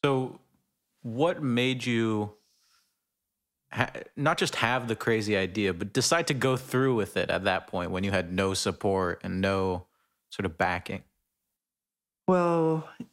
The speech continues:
Speaker 2: you know, like, for example, getting the computers you're talking about. You know,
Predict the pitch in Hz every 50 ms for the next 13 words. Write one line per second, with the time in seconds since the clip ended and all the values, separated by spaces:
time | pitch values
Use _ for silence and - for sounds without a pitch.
0 | _ _ _ _ _ _ - 196 175 170 165 165 165 160 160 160 156 147 156 -
1 | - 160 151 143 151 156 151 143 - 156 139 156 151 151 151 151 151 139 - 151
2 | 143 135 147 147 147 156 165 185 220 226 - - - 185 175 170 170 165 170 -
3 | 185 180 180 180 180 185 - - - _ _ _ _ _ _ _ _ _ _ _
4 | _ _ _ _ _ _ _ _ _ _ _ _ _ _ _ _ _ _ _ _
5 | _ _ _ _ - 202 208 247 247 - - -